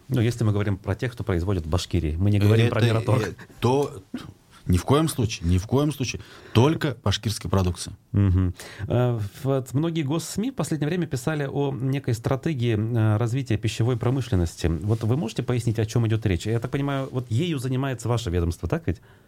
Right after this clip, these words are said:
Speaker 2: Значит, мы, э, последние годы очень много уделяли внимания по,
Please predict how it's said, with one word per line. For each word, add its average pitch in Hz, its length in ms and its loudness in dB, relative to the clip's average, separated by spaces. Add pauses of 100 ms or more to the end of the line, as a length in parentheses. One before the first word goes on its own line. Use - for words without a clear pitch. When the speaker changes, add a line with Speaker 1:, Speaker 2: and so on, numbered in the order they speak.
(1200)
Speaker 2:
Значит, - 180 -12
мы, 151 240 2 (520)
э, 113 340 2
последние 127 420 0
годы 123 240 -2
очень 117 200 -2
много 123 240 -2
уделяли 110 360 0
внимания 107 500 2
по, 104 400 0